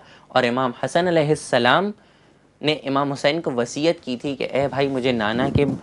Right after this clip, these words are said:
पहलू में दफन करना, उनके बाजू में दफन करना, लेकिन अगर कोई प्रॉब्लम आए", जो कि आएगी, इमाम हसन ने उनको बता दिया था, "तो मुझे जो है जन्नतुल बकी में जो है दफन कर देना।" इमाम हसन अलैहिस्सलाम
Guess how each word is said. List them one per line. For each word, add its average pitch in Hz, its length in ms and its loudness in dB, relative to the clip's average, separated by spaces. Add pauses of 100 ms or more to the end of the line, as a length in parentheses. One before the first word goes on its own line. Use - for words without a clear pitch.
(540)
पहलू 123 280 4
में 139 200 2
दफन 135 300 2
करना, 151 260 2
उनके 127 200 -2
बाजू 113 280 2
में 139 160 -2
दफन 139 260 2
करना, 156 260 2
लेकिन 143 440 0
अगर 143 240 0
कोई 143 160 0
प्रॉब्लम 131 460 -2
आए", 151 180 0
जो 139 120 2
कि 135 160 -2
आएगी, 139 260 4
इमाम 131 260 -2
हसन 135 200 -4
ने 139 100 -2
उनको 131 220 -2
बता 127 300 4
दिया 131 220 -2
था, 110 240 -8 (680)
"तो 139 60 2
मुझे 131 340 2
जो 131 120 -6
है 151 280 2 (260)
जन्नतुल 127 680 2 (300)
बकी 113 420 2
में 127 140 0
जो 113 60 -4
है 131 200 -4
दफन 117 280 -2
कर 107 200 -4
देना।" 107 300 -8 (1600)
इमाम 123 260 6
हसन 131 240 0
अलैहिस्सलाम 131 840 0